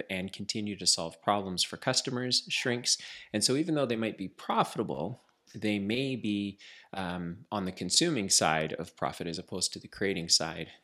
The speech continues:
uh, of profit. And so, uh, kind of the way I define that is if a business hasn't been able, uh, for me, I shouldn't say this is across the board. This is just how I look at it. But if our,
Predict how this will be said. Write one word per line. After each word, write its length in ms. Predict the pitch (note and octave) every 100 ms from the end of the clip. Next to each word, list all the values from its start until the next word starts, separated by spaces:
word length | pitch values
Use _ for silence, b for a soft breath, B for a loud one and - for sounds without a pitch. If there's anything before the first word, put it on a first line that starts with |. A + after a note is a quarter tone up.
| -
uh, 60 | F3
of 300 | - - -
profit. 340 | - - -
And 100 | F#2
so, 260 | - F2+ E2+
uh, 140 | D#2+
kind 240 | - A#2+ A2
of 60 |
the 60 | G2+
way 180 | G2 G2
I 160 | A2+
define 400 | G2 F2 E2 E2
that 240 | D#2+ E2 D#2+
is 220 | E2 - B B B B B B
if 140 | B2 A2+
a 60 |
business 340 | G#2 C#3 B2+ -
hasn't 320 | C3+ C3+ G#2
been 120 | G#2+
able, 480 | G#2 G2+ G2 G2+ G#2+ _ _ -
uh, 80 | G2+
for 180 | -
me, 300 | C#3 G2+ A2 - - - - - -
I 80 | G2
shouldn't 300 | - G2+ -
say 140 | F#2+
this 200 | E2+ F2+
is 100 | F2
across 380 | - - E2+ -
the 80 | D#2+
board. 240 | D#2+ C#2
This 160 | G#2 A2
is 60 |
just 180 | G2+ G2
how 180 | G#2 F2
I 120 | D#2
look 220 | B1+ A#1+
at 140 | - -
it. 100 | -
But 120 | G#2
if 100 | G#2
our, 340 | G#2+ G#2 G2